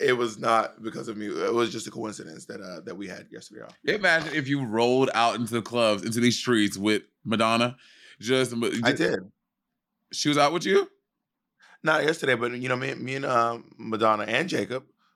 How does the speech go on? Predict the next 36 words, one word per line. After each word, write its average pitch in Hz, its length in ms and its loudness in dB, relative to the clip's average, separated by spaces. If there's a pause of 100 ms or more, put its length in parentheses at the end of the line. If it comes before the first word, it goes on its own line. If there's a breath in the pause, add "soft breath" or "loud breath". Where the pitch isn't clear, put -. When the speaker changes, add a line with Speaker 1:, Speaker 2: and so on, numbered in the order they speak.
(140)
Speaker 1:
all 117 160 6
went 123 160 -2
to - 80 -2
O 131 80 2
T 147 200 -4
A. - 280 -4 (560)
Um, 101 560 0 (160)
I, 113 140 2
I, 113 240 0
uh, 104 560 2
I 110 80 2
was, 110 160 -2 (100)
you 117 140 -8
know, 110 160 2
Lego 107 560 2
Jovera 101 560 2
is 95 100 -4
a 95 60 -8
friend 101 200 -4
of 95 80 -4
mine, 98 320 -4 (500 soft breath)
and, 101 360 0
um, 95 240 4
I 104 80 2
was, 104 340 -2
um, 95 380 2 (340)
going 113 220 -4
to 104 60 -2
O 107 80 -2
T 107 180 -6
A 101 300 -6 (160)
every 104 640 2 (180)
Monday, 101 680 -2 (1120 soft breath)
um, 107 320 -4
for 104 400 -10 (380)
months. 104 560 0